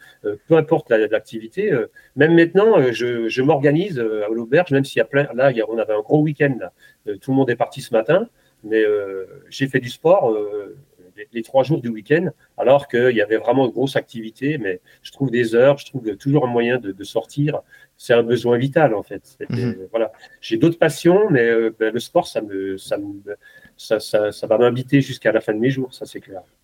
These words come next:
Speaker 2: Donc,
Speaker 1: C'est
Speaker 2: en gros, si je comprends bien, tu passes de, de cette période un petit peu, euh, professionnelle mu-, de, de la musique à, euh, vraiment, euh, tu bascules dans le,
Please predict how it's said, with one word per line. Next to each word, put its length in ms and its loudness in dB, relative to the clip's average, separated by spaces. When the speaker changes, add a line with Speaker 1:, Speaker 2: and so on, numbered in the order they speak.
Speaker 2:
Donc, 140 -4
Speaker 1:
C'est 40 0
Speaker 2:
en 60 2
gros, 180 4
si 120 -6
je 60 -8
comprends 280 -2
bien, 160 0
tu 140 -8
passes 220 0
de, 460 2
de 80 0
cette 260 -6
période 240 2
un 80 0
petit 160 -6
peu, 120 -4
euh, 480 4
professionnelle 640 0
mu-, 140 -2
de, 220 2
de 140 0
la 120 4
musique 460 -2
à, 280 4
euh, 680 0
vraiment, 420 2
euh, 60 2
tu 140 -6
bascules 360 0
dans 160 2
le, 320 2